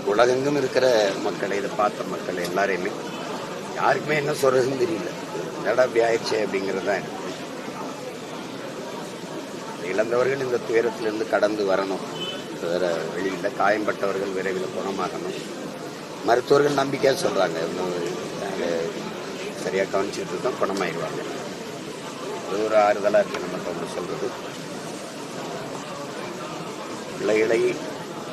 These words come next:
இழந்திருக்கிற குடும்பத்தார் எல்லோருக்கும் என்னுடைய ஆறுதல். குறிப்பா இந்த தமிழக வெற்றி கழகத்தினுடைய இந்த துயரம்தான், இதிலிருந்து நம்ம மீண்டு வரணும். அதுக்கு எல்லாம் நம்ம,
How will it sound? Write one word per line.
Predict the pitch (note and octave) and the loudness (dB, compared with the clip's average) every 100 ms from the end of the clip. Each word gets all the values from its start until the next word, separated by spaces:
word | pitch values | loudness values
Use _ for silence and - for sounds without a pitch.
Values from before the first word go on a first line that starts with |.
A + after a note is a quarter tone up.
| - - - - - A#3 G#3 - | -8 -8 -8 -6 -6 -4 -6 -4
இழந்திருக்கிற | A2 A#2 B2+ A#2+ A2+ A2 A2+ | 0 2 2 0 0 0 0
குடும்பத்தார் | A2 A2+ A2 A2 G2 | -2 -2 0 2 2
எல்லோருக்கும் | F#2+ G#2 A2 B2+ | 2 0 -2 -4
என்னுடைய | G2+ G2 F#2 F2 E2+ | -4 -2 -2 -2 0
ஆறுதல். | F2 F#2+ F#2+ G2 - - - - - - - - - - - - - - - | 2 2 2 -4 -4 -8 -8 -8 -6 -6 -4 -4 -4 -4 -4 -4 -4 -6 -4
குறிப்பா | - - C3+ C#3 | -2 4 8 8
இந்த | C3+ B2+ B2+ A#2+ A#2 A2+ - | 8 4 6 6 8 6 2
தமிழக | A2+ B2+ B2 | 0 2 4
வெற்றி | A#2+ A2+ - | 2 0 0
கழகத்தினுடைய | B2+ A#2 A#2+ G#2 A2+ A2 G#2+ G2+ G2+ G2 F#2+ F2+ F2 - - - - - - - - - D#5+ - - - - - - - - - | 0 4 4 2 0 2 4 6 6 6 4 2 -2 -4 -4 -6 -8 -8 -6 -4 -4 -4 -6 -8 -6 -6 -6 -8 -8 -6 -4 -2
இந்த | F#3+ F3 | -2 2
துயரம்தான், | A#2 C3+ C3+ C3+ D#3 | 6 6 6 6 6
இதிலிருந்து | C3+ B2+ C3 C3+ B2+ | 6 4 2 0 0
நம்ம | A#2 A2+ | 0 0
மீண்டு | G#2+ A#2+ A#2 | 0 0 2
வரணும். | G#2 G2+ G2 G#2 G#2+ G2+ | 2 2 0 -4 -4 -2
அதுக்கு | G2+ F#2 G2 | -2 0 -2
எல்லாம் | F#2+ G#2+ | 2 2
நம்ம, | G#2 G2 | 2 0